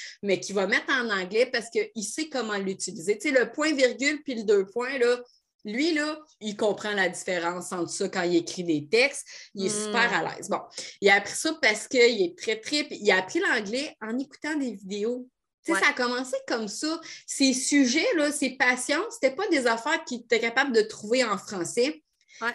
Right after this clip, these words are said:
Speaker 1: Il était petit, puis il trouvait ça en, en anglais. Puis écoute, ça s'est développé de même. Mon grand, mon plus jeune n'est pas bilingue, mais là, il commence à écouter des, des vidéos en anglais parce que il adore ses youtubeurs français préférés, là,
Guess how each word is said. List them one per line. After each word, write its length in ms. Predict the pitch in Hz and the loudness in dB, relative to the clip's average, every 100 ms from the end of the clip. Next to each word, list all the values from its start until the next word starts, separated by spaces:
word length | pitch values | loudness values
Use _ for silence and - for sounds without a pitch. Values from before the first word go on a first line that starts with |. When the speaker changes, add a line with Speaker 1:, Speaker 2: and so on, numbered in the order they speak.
| - | -6
Speaker 1:
Il 180 | 202 196 | -4 0
était 260 | 208 262 254 | 2 4 4
petit, 400 | 254 226 - 339 | 4 0 2 -2
puis 200 | - 233 | -2 -8
il 80 | 202 | -6
trouvait 260 | - 202 | -2 -2
ça 180 | 196 285 | -2 -4
en, 580 | 302 214 160 156 - 196 | -4 -4 -4 -6 -8 -4
en 140 | 202 | -2
anglais. 460 | 190 175 180 226 262 | 0 0 0 -2 -2
Puis 180 | 202 - | -8 -4
écoute, 260 | 190 196 277 | -4 -2 -4
ça 140 | - 190 | 0 -4
s'est 140 | - | 0
développé 440 | 196 190 202 196 180 | 4 6 4 2 -4
de 60 | |
même. 240 | 180 233 311 - - - - | -2 -2 -4 -8 -20 -14 0
Mon 320 | 220 226 220 | 4 6 6
grand, 180 | 233 294 622 427 233 | 4 2 0 2 4
mon 240 | 247 247 | 6 6
plus 200 | 247 302 | 4 2
jeune 100 | 330 554 | 4 0
n'est 160 | 285 - | -2 0
pas 120 | 285 | -2
bilingue, 680 | 240 262 214 247 480 254 - _ _ | 0 0 0 -2 -4 -8 -10 _ _
mais 140 | - 214 | 0 2
là, 80 | 302 | 2
il 80 | - 285 | 2 2
commence 360 | 254 330 415 | 2 0 0
à 40 | 262 | 0
écouter 360 | 214 - 262 | 0 -2 -4
des, 520 | 220 226 214 202 - - | -2 -2 -2 -2 -4 -6
des 180 | 202 202 | -2 -2
vidéos 400 | 190 190 208 294 | 0 6 6 6
en 220 | 254 214 | 2 -2
anglais 400 | 190 180 233 302 | -2 0 -2 -2
parce 260 | 220 208 - | -4 -8 -6
que 120 | 285 302 339 _ _ 202 | -2 -2 -2 _ _ 2
il 80 | 185 | 4
adore 360 | 180 214 254 | 4 4 2
ses 160 | 262 226 | -2 -6
youtubeurs 560 | 202 196 - 190 202 208 | -4 -4 -2 0 0 -2
français 460 | - 190 175 208 | -10 -10 -6 -8
préférés, 600 | 208 196 190 170 170 294 | -6 -8 -2 -4 0 -2
là, 200 | 330 294 | 0 -4